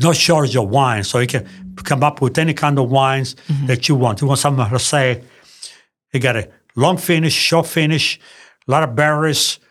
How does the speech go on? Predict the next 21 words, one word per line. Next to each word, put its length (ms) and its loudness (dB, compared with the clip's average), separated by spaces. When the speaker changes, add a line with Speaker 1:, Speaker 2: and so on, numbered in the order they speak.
Speaker 1:
a 20 -10
lot 400 -2
of 220 -2
blackberries, 760 0
lemon, 340 0
and 140 0
so 160 0
on. 160 -4
People 200 2
don't 140 2
realize 280 2
that 180 -4
it 140 -2
all 80 2
starts 640 -2
wine 280 0
in 140 0
the 100 0
vineyard. 540 -2
Let's 140 0
say, 420 0